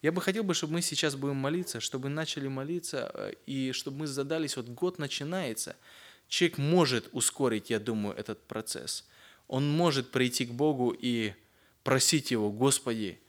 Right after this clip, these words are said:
я хочу познать Твою полноту». И Бог будет этот процесс доводить. И вот в самой низшей точке разочарования и падения вдруг открывается небо.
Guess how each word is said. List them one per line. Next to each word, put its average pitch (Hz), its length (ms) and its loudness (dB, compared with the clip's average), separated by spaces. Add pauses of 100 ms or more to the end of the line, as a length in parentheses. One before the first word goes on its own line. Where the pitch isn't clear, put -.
(180)
я 120 80 0
хочу 127 300 -4
познать 117 500 -2
Твою 110 300 -2
полноту». 110 600 -6 (1040)
И 135 80 -6
Бог 143 300 -2
будет 147 380 -4
этот 127 240 -6
процесс 117 340 -4
доводить. 110 640 -6 (320)
И - 40 0
вот 135 120 0
в - 60 -2
самой 190 420 10
низшей 165 420 4
точке 120 440 0
разочарования 107 800 2
и 101 40 -2
падения 107 580 -2
вдруг 104 400 -2
открывается 98 640 -4
небо. 95 420 -8